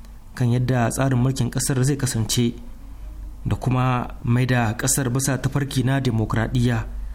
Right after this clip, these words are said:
kafin ƙarshen wa'adin shekarun biyun da aka ƙara masa. Ya kuma yi alkawarin kawo ƙarshen rikicin ƙabilanci a ƙasar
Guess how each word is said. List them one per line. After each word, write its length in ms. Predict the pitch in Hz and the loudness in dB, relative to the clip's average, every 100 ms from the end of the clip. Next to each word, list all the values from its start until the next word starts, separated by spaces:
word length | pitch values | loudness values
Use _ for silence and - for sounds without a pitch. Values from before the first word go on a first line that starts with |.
| - | -4
kafin 380 | - 120 120 120 120 | 0 2 2 2 2
ƙarshen 360 | - - 131 | 0 2 2
wa'adin 320 | 143 120 131 | 2 2 2
shekarun 460 | 127 123 - 123 139 | 2 0 2 2 2
biyun 200 | 156 156 139 | 2 2 2
da 240 | 120 110 | 0 0
aka 400 | 135 - 127 120 | -2 0 2 0
ƙara 320 | 120 123 113 | 0 -2 0
masa. 480 | 120 117 117 110 - - - - - - - - - | 2 2 2 -2 -6 -8 -10 -12 -14 -14 -14 -14 -6
Ya 120 | 139 160 | -2 2
kuma 200 | 185 202 | 2 2
yi 20 | - | 0
alkawarin 600 | 151 185 156 170 170 170 | 0 0 0 2 2 0
kawo 320 | 185 180 185 | 0 2 2
ƙarshen 320 | 185 156 - 165 | 0 0 0 0
rikicin 320 | 147 151 165 | 0 -2 -2
ƙabilanci 560 | 170 165 175 180 - | 0 0 0 0 -2
a 60 | - | -2
ƙasar 400 | 123 120 127 117 | -2 0 0 -2